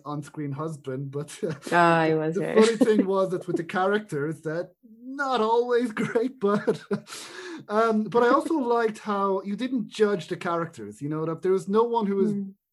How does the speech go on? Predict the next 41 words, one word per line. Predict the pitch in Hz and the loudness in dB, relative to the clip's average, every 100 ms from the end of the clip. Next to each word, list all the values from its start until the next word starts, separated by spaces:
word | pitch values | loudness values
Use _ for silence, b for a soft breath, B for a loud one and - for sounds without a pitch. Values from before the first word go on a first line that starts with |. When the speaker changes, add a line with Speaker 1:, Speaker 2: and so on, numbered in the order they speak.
| - | -2
Speaker 1:
bad | 180 175 170 165 - | 2 2 2 -2 -6
or | 143 | -10
just | 156 - _ | -10 -12 _
good. | - 165 165 165 | -4 -2 0 -2
It | 185 | -2
was, | 196 | -2
they | 202 | -2
felt | 196 208 208 175 | -2 -2 -2 -4
real. | 151 175 160 107 - | -2 0 0 -2 -12
And | 160 165 165 b b 151 | -8 -6 -8 b b -14
I | 175 | -6
mentioned | 190 220 254 | -4 -2 -2
this | 202 202 | -2 0
to | 339 | 2
Speaker 2:
That's | - 370 | 2 2
Speaker 1:
you | 160 143 | -2 -4
before, | 175 165 - 175 165 | -10 -8 -4 -2 -2
that | 160 151 | -4 -6
they | 165 | -8
felt, | 190 190 190 - | -4 -4 -4 0
both | 202 262 | 2 2
of | 247 | 0
them | 170 160 | -4 -6
felt | 139 160 160 - | -4 2 2 0
very | 160 160 160 | -6 -4 -4
relatable | 156 156 185 214 160 139 | -4 -2 -2 -2 -6 -6
to | 113 | -10
me. | 107 - 107 - | -12 -12 -14 -16
<laughs> | B B B B B | B B B B B
I | |
don't | 233 | 2
know | 233 | 4
what | |
that | 226 | 0
says | 214 196 | -2 4
about | 302 285 | 8 8
Speaker 2:
Oh, | 277 262 | 8 8
Speaker 1:
me, | |
Speaker 2:
that's | 269 370 | 6 4
Speaker 1:
but | - - | 2 0
Speaker 2:
brilliant. | 262 220 214 185 202 | 0 2 2 2 -2